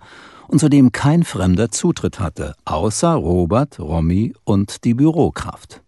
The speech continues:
So fiel die heimliche Affäre erst einmal nicht auf. Doch eines Tages musste Romy in den Betrieb, um einige Unterlagen zu holen.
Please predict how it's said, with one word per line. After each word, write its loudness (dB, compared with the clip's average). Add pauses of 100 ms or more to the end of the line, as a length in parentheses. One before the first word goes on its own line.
(720)
So 2
fiel 4
die 4
heimliche 2
Affäre 2
erst -2
einmal 0
nicht -2
auf. -14 (1400)
Doch 0
eines 4
Tages 2
musste 2
Romy 4
in 2
den 0
Betrieb, -6
um -4
einige 2
Unterlagen 0
zu -6
holen. -6